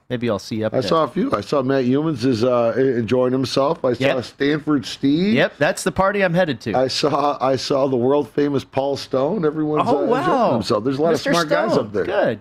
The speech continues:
Speaker 1: good. All right, let's kick this off, Mister Benson. We will start with you, and, uh, we do this here each and every week on the Pro Football Blitz. We announce what the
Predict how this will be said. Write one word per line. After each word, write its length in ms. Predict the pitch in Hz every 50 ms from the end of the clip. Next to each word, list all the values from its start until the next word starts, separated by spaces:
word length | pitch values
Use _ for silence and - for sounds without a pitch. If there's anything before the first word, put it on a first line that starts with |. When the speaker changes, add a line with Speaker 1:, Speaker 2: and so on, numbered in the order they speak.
| - _
Speaker 1:
good. 340 | _ - 427 - 156 107 95 - - - - - - _
All 120 | 139 170
right, 200 | 208 175 160 -
let's 240 | - 147 160 - -
kick 240 | - - 202 208 -
this 220 | - 208 196 -
off, 260 | 180 151 135 135 - -
Mister 220 | 143 135 - 143
Benson. 400 | 123 120 139 139 135 - 156 139
We 140 | 131 135 139
will 100 | 135 131
start 340 | - - - 135 147 160 -
with 220 | 165 160 143 123
you, 320 | 123 117 110 113 120 127
and, 460 | - 135 123 117 113 113 110 110 110 113
uh, 180 | 110 107 107 107
we 140 | 117 117
do 160 | 113 110 131 131
this 220 | 123 120 - -
here 240 | - 127 120 120 -
each 220 | 151 139 127 - 131
and 80 | 131
every 160 | 127 117 120
week 260 | 117 120 127 120 - 120
on 240 | 120 117 113 113
the 160 | 113 113 110 104
Pro 220 | - - 127 117
Football 420 | - - 127 - - - 117 113
Blitz. 400 | 101 98 113 120 120 117 - -
We 140 | 120 120 113
announce 480 | 110 113 123 135 135 120 113 - - -
what 180 | 123 120 -
the 300 | - 120 113 110 110 104